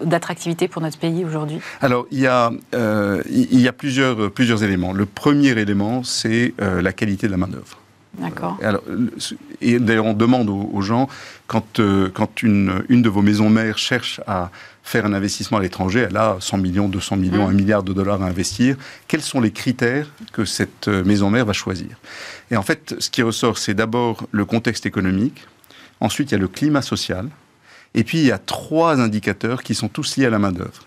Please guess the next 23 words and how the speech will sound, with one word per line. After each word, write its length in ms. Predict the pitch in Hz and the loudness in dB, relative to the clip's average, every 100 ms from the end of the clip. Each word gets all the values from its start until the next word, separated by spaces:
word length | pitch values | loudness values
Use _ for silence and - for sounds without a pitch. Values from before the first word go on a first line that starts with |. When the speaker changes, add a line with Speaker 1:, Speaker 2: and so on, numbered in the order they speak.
| 220 | -4
Speaker 2:
Il 40 | 110 | -2
y 40 | |
a 60 | 90 | 0
le 120 | 92 | -2
coût, 380 | - 151 185 214 - _ _ - | -6 -2 -2 -2 -8 _ _ -6
la 120 | 95 | -4
qualification 920 | 92 135 131 135 - 131 - 131 139 170 - | -2 -2 -4 -6 -2 -2 0 0 -2 -4 -4
et 100 | 113 | 0
la 100 | 98 | 0
disponibilité 640 | 101 120 120 107 104 120 | 0 0 2 4 4 2
de 60 | 101 | 0
la 80 | 92 | 0
main-d'œuvre. 420 | 92 - - - _ _ _ - | -2 -6 -12 -20 _ _ _ -10
Speaker 1:
D'accord. 280 | 156 - | -8 -2
Speaker 2:
Alors, 240 | 107 101 - _ | 0 0 -4 _
historiquement, 760 | 190 170 - 143 123 117 110 160 - - | -2 0 0 0 2 0 0 -4 -12 -6
la 140 | 113 104 | -2 -2
France 460 | - 131 139 - - | -2 -4 -2 -8 -6
a 140 | - 104 | -2 -2
été, 500 | 101 - 120 127 127 - | -2 -4 0 0 -2 -4
euh, 200 | 98 92 - | -4 -4 -4
toujours 480 | 127 107 117 123 117 | -4 0 2 4 4
mal, 400 | 104 104 113 | 4 6 4